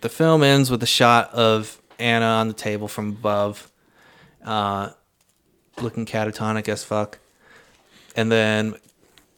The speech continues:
cuts to black. Uh,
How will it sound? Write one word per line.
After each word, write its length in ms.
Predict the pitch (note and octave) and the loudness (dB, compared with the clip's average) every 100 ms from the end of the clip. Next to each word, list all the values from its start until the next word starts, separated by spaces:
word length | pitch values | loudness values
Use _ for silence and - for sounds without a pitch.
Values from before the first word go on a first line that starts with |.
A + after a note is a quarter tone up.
| _ _ _ - | _ _ _ -6
cuts 320 | C#3+ C3+ - | -2 0 -2
to 720 | - C#3+ C3 B2 A#2 A2+ A2 - _ _ - - - | -2 0 2 4 2 2 -2 -12 _ _ -18 -18 -6
black. 520 | C3 C3+ C#3+ C#3+ - - _ _ _ _ _ _ - _ - | 2 4 4 2 -6 -20 _ _ _ _ _ _ -20 _ -4
Uh, 440 | A2+ A2+ G#2+ G#2 | 2 4 4 2